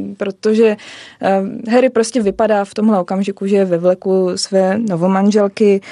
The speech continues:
Eh, spekulovat o tom, jestli to tak je nebo není, asi, asi nemá cenu. Nicméně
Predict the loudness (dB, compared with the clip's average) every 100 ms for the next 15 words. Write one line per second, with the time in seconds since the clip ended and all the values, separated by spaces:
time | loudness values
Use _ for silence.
0 | -20 -4 0 0 0 -4 -2 -2 2 2
1 | 2 0 2 2 0 -4 -4 -2 0 0
2 | 0 0 0 0 0 -2 -8 -16 -8 -2
3 | 0 0 0 0 2 2 0 -2 0 2
4 | 0 -2 -2 0 2 2 2 0